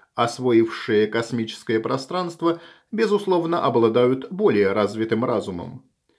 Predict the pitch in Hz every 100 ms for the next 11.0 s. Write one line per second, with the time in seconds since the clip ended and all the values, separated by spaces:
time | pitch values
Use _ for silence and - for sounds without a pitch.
0 | _ _ _ - 151 151 143 147 143 147
1 | 135 214 190 180 180 170 _ - 226 208
2 | 208 180 180 180 180 143 143 143 135 135
3 | 123 131 135 185 101 95 - - 131 123
4 | 131 135 147 139 135 139 131 127 139 135
5 | 156 104 - 95 90 - _ 135 131 98
6 | 95 101 117 - 165 117 85 - _ _
7 | _ _ _ _ _ _ _ 151 185 196
8 | 170 196 170 175 170 185 185 185 170 175
9 | 175 202 220 240 226 165 156 - 156 151
10 | 147 139 135 127 123 - 190 196 196